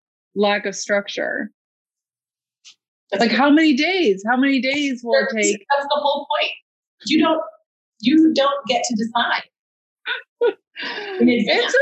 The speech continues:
Speaker 1: scary. So I'm supposed to go buy a cake every day?
Speaker 2: Yes, actually, that's one way to do it, right? We talked about this a few weeks
Speaker 1: I know.
Speaker 2: ago.
Speaker 1: I remember. I remember you telling me about this with your weird waffle things.
Speaker 2: Yeah,
Speaker 1: So
Speaker 2: totally. Been there, done this,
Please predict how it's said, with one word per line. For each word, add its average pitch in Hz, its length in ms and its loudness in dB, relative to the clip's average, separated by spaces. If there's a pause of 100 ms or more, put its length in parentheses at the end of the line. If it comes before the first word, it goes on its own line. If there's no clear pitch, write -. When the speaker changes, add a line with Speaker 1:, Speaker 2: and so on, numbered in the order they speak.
Speaker 1:
scary. 440 280 0
So 403 120 0
I'm 339 200 2
supposed 359 240 -8
to 339 60 -6
go 339 160 -4
buy 262 160 0
a 277 120 -4
cake 262 320 -4
every 262 280 -4
day? 269 460 0 (440)
Speaker 2:
Yes, - 400 0 (140)
actually, 226 500 -4
that's 202 220 0
one 208 180 0
way 196 160 -2
to 185 80 -4
do 226 200 -4
it, - 100 -6 (160)
right? 214 180 -2
We 202 160 -6
talked 254 220 0
about - 160 -2
this - 160 -8
a - 40 -12 (380)
few 247 180 2
weeks 208 200 -2
Speaker 1:
I 285 40 2
know. 311 120 2
Speaker 2:
ago. 294 80 2
Speaker 1:
I 262 120 2
remember. 285 720 -2
I 220 60 -2
remember 247 300 -6
you 262 160 -2
telling 277 300 0
me 254 160 -2
about 214 240 0
this 208 240 -4
with - 140 -12
your 208 220 0
weird 202 380 -4
waffle 190 540 0
things. 190 560 -4
Speaker 2:
Yeah, 269 140 2 (100)
Speaker 1:
So 226 80 4
Speaker 2:
totally. - 540 -2 (760)
Been 233 180 2
there, - 240 0
done - 260 0
this, - 480 -6